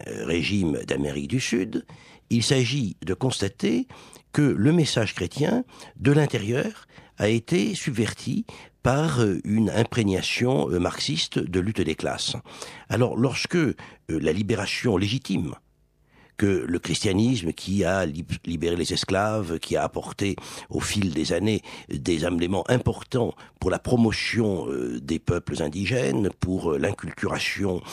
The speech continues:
euh, du christianisme dans les cultures du sud de, de notre planète, euh, lorsque tout cela a pu avoir lieu, on s'est aperçu que c'était positif,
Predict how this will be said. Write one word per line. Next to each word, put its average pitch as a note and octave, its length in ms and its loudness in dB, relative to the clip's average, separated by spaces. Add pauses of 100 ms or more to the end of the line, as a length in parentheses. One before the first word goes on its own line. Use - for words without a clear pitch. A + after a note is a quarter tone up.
(340)
euh, E2+ 140 2
du D#2+ 140 -4
christianisme E2+ 920 0
dans D#2+ 380 -2
les D2 180 -2
cultures D#2 380 -4
du C#2+ 120 -4
sud C#2+ 300 -4
de, A1+ 460 -4
de A1 160 -8
notre - 240 -6
planète, - 580 0 (540)
euh, F#2+ 100 2
lorsque A#2 400 0
tout C3+ 140 -4
cela A2+ 340 2
a - 120 -6
pu - 160 -6 (180)
avoir D#2+ 380 -2
lieu, D3+ 380 2 (520)
on A2 80 2
s'est B2 180 0
aperçu - 460 -2
que G2 100 -2
c'était G2 380 -2
positif, F2 480 -2